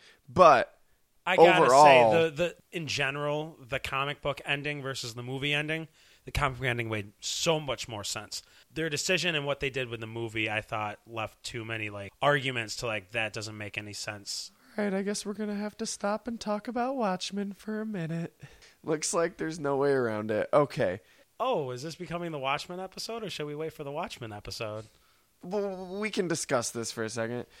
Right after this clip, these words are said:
Speaker 1: My idea
Speaker 2: Are we gonna say spoilers or keep it free?
Speaker 1: The comic is sacred. Well, let's say this is spoiler free. This is spoiler light.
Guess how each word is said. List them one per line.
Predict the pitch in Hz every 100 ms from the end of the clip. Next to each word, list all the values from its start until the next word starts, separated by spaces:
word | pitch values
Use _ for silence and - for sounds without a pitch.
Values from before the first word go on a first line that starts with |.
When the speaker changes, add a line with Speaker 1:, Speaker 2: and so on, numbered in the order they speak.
| -
Speaker 1:
My | 147 170 175 190
idea | 180 160 151 135 131 120 - - -
Speaker 2:
Are | 143
we | 156
gonna | 160
say | - 160
spoilers | - 170 175 190 180 151
or |
keep | - 135
it | 120
free? | - 104 92 - - _ -
Speaker 1:
The | 147
comic | - 190 208 202 165
is | 139
sacred. | - 117 101 85 67 - -
Well, | 170 196 190 196 190 175 -
let's | 180 185
say | - 196
this | 180 180
is | 170
spoiler | - - 143 139 131
free. | - 107 85 101 _ _ _ -
This | 175 190
is | 175
spoiler | - - 165 170 160 147
light. | 117 107 92 - -